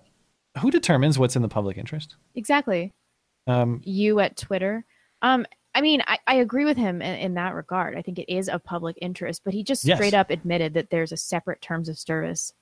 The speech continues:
Speaker 2: for public and private citizens, after
Speaker 1: Mm-hmm.
Speaker 2: saying that everybody has a right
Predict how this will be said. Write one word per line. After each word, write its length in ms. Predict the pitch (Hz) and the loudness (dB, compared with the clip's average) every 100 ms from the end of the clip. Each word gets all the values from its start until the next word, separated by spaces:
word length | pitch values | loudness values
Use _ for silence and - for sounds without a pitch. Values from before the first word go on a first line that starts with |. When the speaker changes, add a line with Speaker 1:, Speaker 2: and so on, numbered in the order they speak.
| - | -6
Speaker 2:
for 180 | 165 | -4
public 360 | 160 - 165 165 | -4 -4 -4 -4
and 100 | 165 | -8
private 300 | 170 165 - | -6 -6 -6
citizens, 560 | 165 160 - 180 185 - _ - | -6 -6 -6 -8 -8 -12 _ -6
after 220 | 208 226 226 | 0 4 4
Speaker 1:
Mm-hmm. 60 | |
Speaker 2:
saying 240 | 233 214 196 | 4 4 4
that 120 | 175 | 4
everybody 340 | 196 202 185 175 | 2 2 2 0
has 220 | 180 170 | -2 -8
a 80 | 160 | -8
right 440 | 170 170 170 - | -4 -4 -6 -10